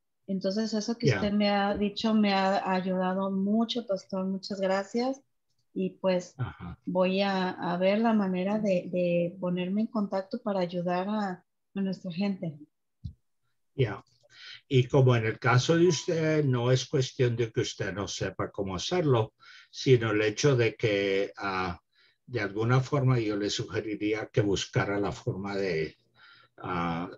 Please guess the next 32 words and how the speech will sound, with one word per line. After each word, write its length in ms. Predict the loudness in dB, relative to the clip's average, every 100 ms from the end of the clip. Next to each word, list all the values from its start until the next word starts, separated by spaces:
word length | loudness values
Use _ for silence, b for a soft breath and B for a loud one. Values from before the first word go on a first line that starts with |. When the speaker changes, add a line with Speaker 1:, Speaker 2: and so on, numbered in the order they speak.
| -6
Speaker 2:
de 320 | -2 -2 0
cambiar 640 | 0 2 4 6 6 6
o, 120 | 8 6
o 360 | 6 6 6
de 300 | 6 4 4
que 180 | 4 2
se 200 | 4 2
le 120 | 2 0
reconozca 680 | -4 -6 -4 -4 -2 0 0
su 240 | 0 -2
título 480 | -4 -4 -2 -2 -4
por 140 | -8 -10
acá, 580 | -4 0 2 0 -6 -12
¿no? 160 | -10 -10 -10 b b b b -4
Y 200 | 0 2
así 440 | 2 4 4 6 6
Speaker 1:
Amén, 0 |
Speaker 2:
se 180 | 4
le 100 | 2
Speaker 1:
sí. 60 | 2
Speaker 2:
dé 140 | -2
una 220 | -2 -4 -2
licencia 580 | -2 0 -2 0 0
y 160 | 2 0
usted 240 | -4 -8
pudiera 460 | -10 -8 -6 -4 -6
funcionar, 880 | -6 -6 -4 -6 -6 -6 -6 -6 -10 -20 _ B B -20 -20 -18
ah, 180 | -18 -20 _
aquí. 540 | -16 -12 -6 -6 -6 -2 4
Pero, 460 | 6 6 4 -2 B B B _ -16
eh, 260 | -10 -8 -8 -4
la, 300 | 0 0